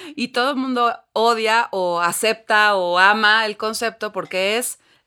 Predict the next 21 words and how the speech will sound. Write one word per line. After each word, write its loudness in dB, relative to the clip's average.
la -2
posibilidad -6
de -8
amar -2
a -2
muchas -10
personas -8
sexualmente, -4
¿no? -8
Y 0
ahí 2
yo 0
creo -2
que -2
nos -4
confundimos -6
con -2
lo -2
que -10
significaría -4
poliamor. -6